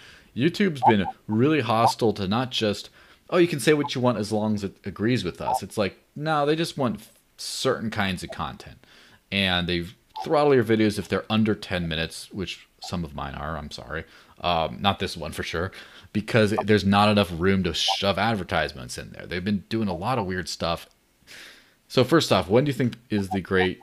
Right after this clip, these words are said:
YouTube exodus? When is it gonna happen? When's YouTube gonna be for boomers only?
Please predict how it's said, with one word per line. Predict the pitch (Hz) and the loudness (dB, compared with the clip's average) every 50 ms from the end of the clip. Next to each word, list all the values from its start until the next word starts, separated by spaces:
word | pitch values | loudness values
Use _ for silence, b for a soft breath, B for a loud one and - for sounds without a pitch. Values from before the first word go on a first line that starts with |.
| - | -10
YouTube | - 98 92 - - 92 85 - - | -6 -6 -6 -2 -4 -4 -4 -2 -2
exodus? | 92 - - - 104 78 67 - - - - - - | -2 -2 -2 -4 -6 -6 -6 -6 -10 -12 -14 -12 -8
When | 87 85 90 | -6 -6 -6
is | 92 87 | -4 -6
it | 92 | -4
gonna | 87 90 85 | -4 -4 -2
happen? | 78 85 80 78 - 90 85 | 0 0 0 0 0 -2 -2
When's | 85 101 117 107 98 | 0 2 2 2 2
YouTube | 104 104 - - 104 95 - | 2 0 2 0 -2 0 0
gonna | 98 90 85 78 | 0 0 0 0
be | 80 85 85 85 | 0 -2 -2 -2
for | 82 - - 82 78 - - | -4 -4 -8 -8 -6 -2 0
boomers | 92 90 90 87 85 82 80 - - | 0 2 2 2 0 -2 -4 -6 -10
only? | 73 78 76 73 69 69 - 65 | -8 -8 -8 -8 -10 -12 -14 -18